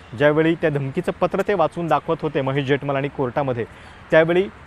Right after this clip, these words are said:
सरन्यायाधीशांनी सांगितलं की "याची काही गरज नाही आहे, तुम्ही थोडक्यात, अ, summarize करा" म्हणून.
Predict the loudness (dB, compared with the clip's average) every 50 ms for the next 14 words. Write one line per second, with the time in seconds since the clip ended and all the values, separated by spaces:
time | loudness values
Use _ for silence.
0 | -10 -4 -2 0 2 2 2 2 0 0 -2 -4 -4 -2 -2 -2 -2 -2 -4 -4
1 | -2 0 0 0 0 -2 -2 -2 -2 -2 0 0 -2 -2 -2 -2 -4 -4 -6 -6
2 | -6 -6 -8 -6 -6 -6 -8 -6 -6 -8 -8 -8 -14 -8 -6 -4 -4 -6 -6 -8
3 | -8 -6 -4 -2 -2 -2 -4 -4 -8 -8 -8 -8 -8 -10 -14 -16